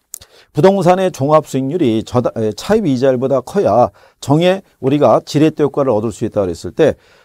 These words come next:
근데 우리는 항상 이제 용어상에서 기억을 해 주실 거는 지렛대 효과라는 게 정의 지렛대 효과가 되기 위해서는요.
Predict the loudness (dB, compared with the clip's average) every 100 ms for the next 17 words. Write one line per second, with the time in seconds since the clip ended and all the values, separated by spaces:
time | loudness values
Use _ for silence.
0 | -10 2 4 4 2 2 0 -2 -4 -2
1 | -2 0 0 0 -2 -4 -4 -2 -4 -2
2 | -4 -2 -4 -8 -10 -8 -6 -4 -4 -8
3 | -12 _ _ -2 4 6 6 0 2 0
4 | 0 -2 0 0 0 -4 -2 -4 -4 -2
5 | -2 -2 -6 -4 -4 -4 -6 -8 -6 -8
6 | -8 -10 -10 -10